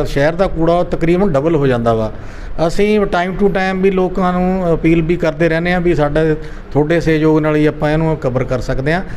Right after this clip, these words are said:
ਸਾਡੇ ਇਹਦੇ ਵੱਲੇ, ਇਹਦੇ ਵਾਸਤੇ ਸਾਡੀ ਅਲੱਗ ਪਲੈਨਿੰਗ ਬਣਾ ਕੇ ਅਸੀਂ ਹੋਰ ਜ਼ਿਆਦਾ ਬੰਦੇ ਡਿਪਿਊਟ ਕੀਤੇ ਨੇ ਤੇ ਜਿਹੜਾ ਕਿ ਰਾਊਂਡ ਦਾ ਕਲੌਕ ਕੰਮ ਕਰ ਰਹੇ ਨੇ।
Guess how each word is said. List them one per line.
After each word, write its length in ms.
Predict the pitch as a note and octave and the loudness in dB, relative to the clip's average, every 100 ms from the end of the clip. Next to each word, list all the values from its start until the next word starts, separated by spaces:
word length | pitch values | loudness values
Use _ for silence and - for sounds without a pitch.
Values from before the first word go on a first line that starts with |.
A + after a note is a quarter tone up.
| - - | -8 -6
ਸਾਡੇ 340 | D3 D#3 E3+ | -4 -2 0
ਇਹਦੇ 140 | F3 G3 | 2 2
ਵੱਲੇ, 400 | F3 E3+ F3 F3 F3+ D#3+ | 2 0 0 0 -2 -2
ਇਹਦੇ 280 | D#3+ F#3+ F#3+ | 2 4 4
ਵਾਸਤੇ 380 | D#3+ D3+ E3+ | 2 0 0
ਸਾਡੀ 260 | D3+ D3+ E3+ | 0 0 2
ਅਲੱਗ 180 | D3+ E3 | 2 0
ਪਲੈਨਿੰਗ 520 | F#3 E3 D3+ D#3 D#3 | 0 0 0 0 0
ਬਣਾ 180 | D3+ C#3 | 0 0
ਕੇ 200 | D3 D3 - - - | 0 0 -2 -10 -4
ਅਸੀਂ 180 | C#3+ F3+ | 0 2
ਹੋਰ 240 | C#3 C#3+ D3+ | 4 2 2
ਜ਼ਿਆਦਾ 300 | C3 C3+ D3 | 0 2 0
ਬੰਦੇ 300 | D3 D3+ D3+ | 0 0 0
ਡਿਪਿਊਟ 340 | D3+ D#3 C#3+ | 0 0 2
ਕੀਤੇ 320 | D#3 - E3 | 0 0 0
ਨੇ 200 | F3+ G3 - - - - | 0 -2 -4 -10 -12 -4
ਤੇ 140 | E3+ F3 | -2 2
ਜਿਹੜਾ 320 | D#3+ F#3+ G3 | 2 2 0
ਕਿ 300 | F#3+ F#3+ F#3 | 2 2 2
ਰਾਊਂਡ 240 | D#3+ E3+ | 2 0
ਦਾ 120 | E3+ | 0
ਕਲੌਕ 340 | F3 E3 E3 E3 | 0 2 2 0
ਕੰਮ 180 | D#3 C#3 | -4 -2
ਕਰ 180 | D3+ | 0
ਰਹੇ 200 | D#3 E3 | 2 0
ਨੇ। 220 | E3+ F#3+ | 0 -2